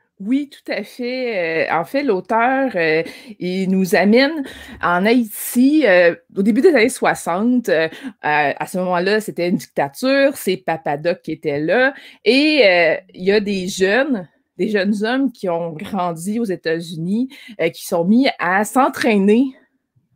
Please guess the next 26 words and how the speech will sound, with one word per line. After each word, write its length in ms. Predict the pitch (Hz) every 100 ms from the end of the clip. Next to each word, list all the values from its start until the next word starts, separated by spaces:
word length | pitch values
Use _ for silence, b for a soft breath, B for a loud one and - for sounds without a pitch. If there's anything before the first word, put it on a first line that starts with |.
| -
dans 180 | 190
le 80 | 190
but 180 | 185 254
d'éventuellement 1040 | 254 277 277 269 - 226 196 196 196 214 240 b b b b
aller 500 | 185 208 220 240 240
libérer 540 | 185 226 208 185 220 226
le 140 | 175
pays. 340 | - 147 - _ b b b b
Et, 280 | 160 170 175
euh, 280 | - 170 165
c'est 140 | - 170
ça, 140 | 196
c'est 80 | 180
que 40 |
dans 60 | 165
le 60 | 202
fond, 80 |
il 40 | 220
y 40 |
a 40 | 190
comme 140 | 214
une 100 | 220
préparation. 680 | - 202 185 185 165 - 269
Donc, 200 | 233 -
on 120 | 190
suit 400 | - - 220 381